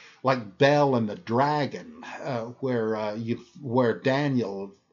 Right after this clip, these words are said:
figures out how the priests of Bel or Baal, uh, is, uh,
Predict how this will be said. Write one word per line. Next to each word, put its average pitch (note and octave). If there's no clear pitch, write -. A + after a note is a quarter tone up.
figures A#2+
out C3+
how A#2
the F#2
priests -
of G2
Bel B2
or G2
Baal, G2
uh, B2+
is, B2
uh, G2+